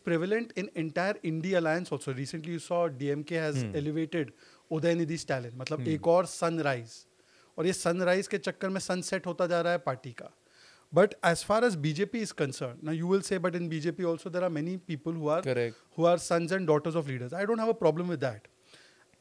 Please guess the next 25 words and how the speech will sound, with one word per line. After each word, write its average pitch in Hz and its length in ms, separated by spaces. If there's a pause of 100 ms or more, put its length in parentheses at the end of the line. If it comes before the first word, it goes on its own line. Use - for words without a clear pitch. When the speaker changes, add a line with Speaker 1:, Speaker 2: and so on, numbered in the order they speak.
(120)
Speaker 1:
राहुल 147 260
गांधी 185 380
has 147 220
a 170 60
right 151 220
to 180 120
be 190 80
in 185 140
politics 160 480
just 170 240
like 190 140
I 170 80 (140)
do। 117 60 (160)
Constitutionally 175 600
उसको 175 260
भी 208 100
अधिकार 208 320
है, 285 60
मुझे 208 200
भी 190 100
अधिकार 123 360
है। - 80 (640)
But 185 280
the - 140
problem 185 380